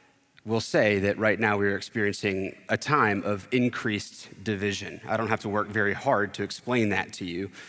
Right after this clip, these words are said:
It's almost a fact in itself that doesn't need backing up. Our culture is divided and seemingly increasingly so.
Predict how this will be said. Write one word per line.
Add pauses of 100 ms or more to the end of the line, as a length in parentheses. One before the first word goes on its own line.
(160)
It's
almost
a
fact
in
itself
that
doesn't
need
backing
up. (500)
Our
culture
is
divided
and
seemingly
increasingly
so.